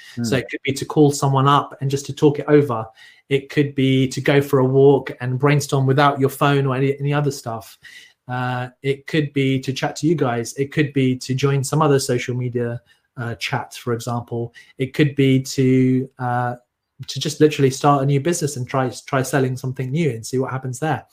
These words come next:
Speaker 2: Uh, so it could be the tiny actions that you take. It doesn't need to be, even if it's just for a minute or two, just to acknowledge, "I'm feeling this way.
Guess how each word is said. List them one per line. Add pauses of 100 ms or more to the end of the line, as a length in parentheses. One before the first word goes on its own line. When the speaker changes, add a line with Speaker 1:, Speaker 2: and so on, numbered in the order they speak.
(520)
Speaker 2:
Uh,
so
it
could
be
the
tiny
actions
that
you (1700)
take.
It
doesn't
need
to
be, (360)
even
if
it's
just
for
a
minute
or
two,
just
to
acknowledge,
"I'm
feeling
this
way.